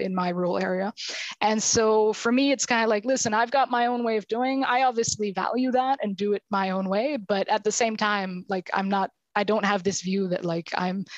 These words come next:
my way is the only way and it's the good way." <laughs> That's not, not how I think about things, right? So you'll never get me to answer that question, but I can always talk about pros and cons. <laughs>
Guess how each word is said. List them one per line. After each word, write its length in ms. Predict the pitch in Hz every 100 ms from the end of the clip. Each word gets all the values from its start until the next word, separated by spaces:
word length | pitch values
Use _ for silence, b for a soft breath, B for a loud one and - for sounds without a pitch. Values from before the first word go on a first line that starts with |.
| -
my 220 | 208 196
way 200 | 196 190
is 140 | 185 170
the 100 | 190
only 260 | 190 190
way 340 | 175 175 170 175
and 140 | 175
it's 200 | 180 -
the 100 | -
good 180 | 185 180
way." 300 | 180 180 202 196 254
<laughs> 160 | 294 262
That's 260 | 240 -
not, 200 | 208 190 - -
not 160 | 233
how 140 | 202 190
I 60 |
think 220 | 180 190 185
about 260 | 165 185
things, 280 | - - 220
right? 180 | 220 285 B 214 B B B _ _ _ - - -
So 140 | 226
you'll 160 | 262 294
never 220 | 285 294
get 160 | 254
me 140 | 233 214
to 60 |
answer 300 | 190 208 -
that 160 | 185 170
question, 380 | 185 160 185 208
but 140 | 214
I 160 | 214 226
can 140 | 277
always 240 | 262 320 -
talk 240 | 262 240
about 240 | 208 208
pros 180 | - 220
and 100 | 196
cons. 300 | - -
<laughs> 20 | 262